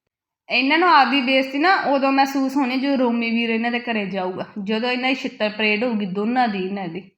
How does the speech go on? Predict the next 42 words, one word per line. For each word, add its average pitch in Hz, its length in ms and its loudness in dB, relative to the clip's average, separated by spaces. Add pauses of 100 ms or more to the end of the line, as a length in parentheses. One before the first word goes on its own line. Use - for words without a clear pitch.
(280)
ਫੇਰ 240 200 0
ਇਹਨਾਂ 247 140 -2
ਨੂੰ 269 140 0
ਪਤਾ 233 260 0
ਲੱਗੂ 214 240 -4
ਵੀ 262 120 -2
ਅਸੀਂ 254 160 -6
ਕਿੰਨੇ 240 320 -4
ਕੁ 226 320 -2 (100)
ਹੈਗੇ 208 300 -2
ਆ 226 40 0 (280)
ਵੱਡੇ 202 240 -2
ਸੈਲੀਬ੍ਰਿਟੀ 202 540 -2
ਬਣੇ 196 300 -4
ਫਿਰਦੇ 202 400 -6
ਆ 208 40 -2
ਇਹ 202 220 -4
YouTube 220 420 -6
'ਤੇ। 170 80 -12 (600)
ਦੋ 214 200 -2
ਚਾਰ 233 220 2
ਇਹਨਾਂ 247 200 -2
ਦੀਆਂ 254 120 0
ਵੀਡੀਓ 226 300 0
ਪਤਾ 247 220 -2
ਨਹੀਂ 254 120 -4
ਪਹਿਲਾਂ 240 280 -2
ਪਹਿਲਾਂ 240 260 -2
ਹੋ 208 200 -2
ਗਈਆਂ 226 220 0
ਵਾਇਰਲ 233 320 0
ਇਹਨਾਂ 240 180 0
ਦੀ 247 80 -4
ਕੁੜੀ 220 260 -2
ਕਰਕੇ, 220 420 -6
ਤੇ 240 300 -4
ਹੁਣ 220 260 -2
ਕੇਰਾਂ 220 280 -2
ਹੀ 240 120 -2
ਬਣੇ 220 240 -2
ਫਿਰਦੇ 185 480 -6
ਹੈਗੇ। 175 180 -8